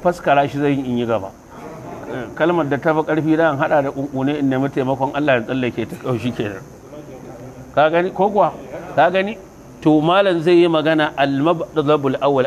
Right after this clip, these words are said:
at-taqiyatu wal kitmanu. Taqiyya da ɓoye abu inda Shi'a a wajen in Shi'a. Al-matlabu sani at-taqiyatu wal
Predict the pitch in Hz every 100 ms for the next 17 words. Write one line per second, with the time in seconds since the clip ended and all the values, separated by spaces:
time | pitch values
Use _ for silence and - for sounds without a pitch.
0 | - 131 - 131 - 170 165 165 143 120
1 | 127 110 120 123 123 104 - - - -
2 | - - - - - 151 127 165 190 175
3 | 135 - 131 135 165 165 160 135 131 123
4 | 139 151 135 - 139 135 123 113 117 123
5 | 123 123 - 127 107 - - - - -
6 | - - 143 185 185 175 165 151 - 156
7 | 165 160 139 - 143 165 180 180 175 143